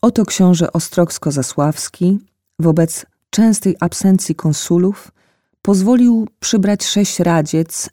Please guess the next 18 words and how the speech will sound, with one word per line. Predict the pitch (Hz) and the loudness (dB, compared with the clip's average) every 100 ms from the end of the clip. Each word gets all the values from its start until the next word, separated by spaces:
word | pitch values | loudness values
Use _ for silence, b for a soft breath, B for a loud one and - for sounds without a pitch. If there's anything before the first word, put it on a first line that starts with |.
| - | -4
z | 160 | 0
ludzi | 165 165 170 170 170 b _ - | 2 2 4 2 0 b _ -12
statecznych | - 190 185 170 - 143 | -4 -2 0 -2 -2 -4
z | - | -4
pospólstwa, | 165 - 131 104 - - - 160 _ _ _ _ _ - | -8 -4 -4 -4 -10 -14 -14 -14 _ _ _ _ _ -4
żeby | 156 160 | 0 2
zawsze | 156 202 - 190 - _ | 2 0 0 0 -2 _
sześć | - - 190 - - | -6 0 0 0 -2
radziec | 170 165 156 151 - | 0 0 0 -2 -4
starszych | - 165 170 - - 226 - - _ _ _ _ | -4 -2 -2 -2 -4 -4 -4 -10 _ _ _ _
i | 160 | -4
sześć | - - 220 - - - | -2 0 -2 -2 -10 -2
rezydujących | 175 175 156 151 139 139 139 139 147 | 2 2 2 2 2 0 0 -2 -2
było. | 127 95 - - _ _ _ _ _ _ _ _ _ _ | -4 -4 -6 -10 _ _ _ _ _ _ _ _ _ _
Po | - | 2
matce | 190 226 - - 190 | 4 4 -2 -4 -2
objął | 175 180 180 | 0 2 2
współrządy | 165 - 151 151 156 160 151 165 | 0 -4 -2 2 2 4 2 0